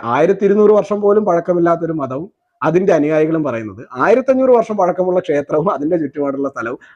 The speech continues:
അവരുടേതാണെന്നും അത് അള്ളാഹുവിന്റെ സ്വന്തമാണെന്നും. ഇതൊന്നും ദൈവത്തിന്റെ അറിവോട് കൂടി ആയിരിക്കില്ല, ഇവർക്ക് ആർക്കൊക്കെയോ എന്തൊക്കെയോ സ്വ താല്പര്യത്തോട് കൂടിയിട്ടാണ്. അപ്പൊ ഇവർക്ക് എല്ലാവരും പറയുന്നത് ബി ജെ പിയെ വിശ്വസിക്കുന്ന ബി ജെ പി ഹിന്ദുത്വവാദികളാണ്, ഹിന്ദുത്വം വളരുന്ന ഒക്കെയാണ് ഇവർ പറയുന്നത്. പക്ഷേ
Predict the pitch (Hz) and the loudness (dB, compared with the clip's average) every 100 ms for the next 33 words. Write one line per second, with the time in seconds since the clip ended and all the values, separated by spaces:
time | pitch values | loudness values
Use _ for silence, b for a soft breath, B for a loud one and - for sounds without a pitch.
0 | - 120 139 147 143 123 117 143 123 110 | -2 0 2 2 2 0 -2 -4 -6 -6
1 | 127 110 104 110 110 107 101 98 87 85 | -8 -8 -8 -6 -8 -12 -16 -18 -18 -20
2 | _ _ b b 175 202 202 190 170 208 | _ _ b b 2 2 2 2 4 4
3 | 226 226 170 160 165 160 160 135 123 117 | 2 0 2 2 2 2 2 0 -2 -6
4 | 117 135 131 139 165 147 131 131 - 127 | -8 -6 -6 -4 -4 -4 -4 -8 -6 -4
5 | 113 117 151 - 226 143 135 127 123 120 | -4 -4 -4 -2 0 0 0 -4 -6 -8
6 | 110 104 101 90 82 _ _ _ _ _ | -6 -8 -8 -12 -16 _ _ _ _ _
7 | - 214 220 190 277 254 240 277 285 240 | -2 2 4 4 4 2 4 4 4 2
8 | 240 240 240 190 190 208 233 226 220 190 | 2 0 -2 -2 -2 0 0 -2 -6 -4
9 | 196 208 202 214 190 170 185 208 190 175 | -4 -4 -4 -4 -4 0 0 0 0 -2
10 | 190 196 185 185 185 185 180 165 175 185 | -2 -2 0 0 0 0 0 -4 -4 -4
11 | - 190 170 180 185 208 - 262 247 233 | -4 0 2 0 -2 -10 -2 0 2 4
12 | 226 196 165 151 107 _ _ _ _ _ | 4 2 -2 -4 -10 _ _ _ _ _
13 | - 190 233 | -2 2 2